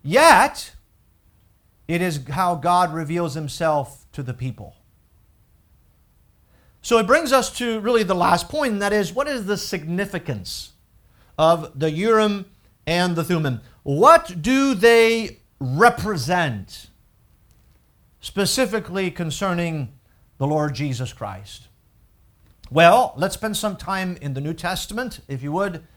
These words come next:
to see if we could get an idea as to how Jesus Christ is pictured by the Urim and the Thummim. By the way, Jesus is the light of the world. And Jesus is the fullness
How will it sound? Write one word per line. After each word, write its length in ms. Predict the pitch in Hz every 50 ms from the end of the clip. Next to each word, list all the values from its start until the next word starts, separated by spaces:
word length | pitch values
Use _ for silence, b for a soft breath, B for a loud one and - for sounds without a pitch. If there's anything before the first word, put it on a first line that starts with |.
| b b b b b b b
to 80 | - 143
see 140 | - 233 226
if 100 | 214 165
we 100 | 196 180
could 160 | 175 175 147
get 120 | 175 180
an 100 | 175 170
idea 640 | 156 - 147 147 147 131 127 165 165 147 139 139 127
as 240 | 131 139 143 135 -
to 120 | - 139 131
how 460 | 127 151 156 151 151 143 123 - b b b b b b _ _ _ _ _ _
Jesus 360 | - 180 202 165 135 170 - -
Christ 280 | - 185 170 160 -
is 120 | 175 - -
pictured 540 | - 233 233 - - - 127 104 92 -
by 400 | - 131 135 135 135 131 131 131 - -
the 120 | 127 131
Urim 480 | 127 135 156 151 139 135 131 123 113 - _ _ _ _ _ _ -
and 400 | 127 135 135 135 135 123 120 113 - _ _ _ -
the 100 | 120 123
Thummim. 280 | 113 139 127 120 110 113
By 180 | 147 156 156
the 100 | 143 147
way, 520 | 147 175 190 175 156 147 156 165 147 - - _ _ _ _ _ _ _ _ _ _ _ - 120
Jesus 720 | 101 - 196 226 226 196 147 175 170 160 - - - - _ -
is 560 | 208 240 220 175 143 127 117 107 95 - - - _ _ -
the 100 | 113 131
light 280 | 143 147 156 151 147 143
of 80 | 135 131
the 40 |
world. 400 | 135 131 139 123 101 73 85 104 104 - _ _ _ _ _ _ _ _ _ _ _ b b b b b b b b b
And 180 | 139 143 147 143
Jesus 680 | 123 110 147 214 247 254 240 185 151 196 190 185 - - - 214
is 600 | 226 220 185 151 139 135 165 180 151 131 - - _ _ _ _ _ _ _ _ _ _ _ _ -
the 160 | 120 135 143
fullness 880 | - - - - - 285 285 269 233 175 147 131 117 135 143 - -